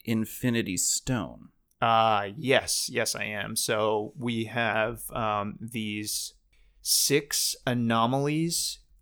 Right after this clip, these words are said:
Speaker 2: uh, in the Marvel Comics universe, uh, called the Infinity Stones, each having their own power.
Speaker 1: Yeah,
Speaker 2: Uh,
Speaker 1: I don't know. I don't know their deal as well in the comics. I think that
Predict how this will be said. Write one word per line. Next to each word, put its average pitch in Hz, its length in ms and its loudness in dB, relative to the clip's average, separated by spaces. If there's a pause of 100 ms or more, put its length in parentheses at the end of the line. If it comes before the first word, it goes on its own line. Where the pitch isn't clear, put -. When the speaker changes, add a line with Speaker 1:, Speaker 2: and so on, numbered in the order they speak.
(180)
Speaker 2:
uh, 117 260 -2
in 120 180 0
the 120 100 2
Marvel 117 680 0
Comics 127 580 -4
universe, 139 800 -2 (100)
uh, 117 240 -2
called 113 260 -8
the 113 100 -6
Infinity 120 460 -4
Stones, 123 560 -2
each 120 220 -8
having 113 340 -6
their 107 220 -6
own 107 360 -6 (540)
power. 139 560 0 (560)
Speaker 1:
Yeah, 110 120 0 (320)
Speaker 2:
Uh, - 40 -10 (120)
Speaker 1:
I 131 140 6
don't 165 220 6
know. 139 560 4
I 131 120 2
don't 135 240 2 (100)
know 131 240 0
their 120 140 0
deal 117 400 0
as 107 160 -2
well 104 300 2
in 92 80 -4
the 90 60 -6
comics. 95 600 -4
I 92 80 -4
think 98 220 -6
that 92 160 -2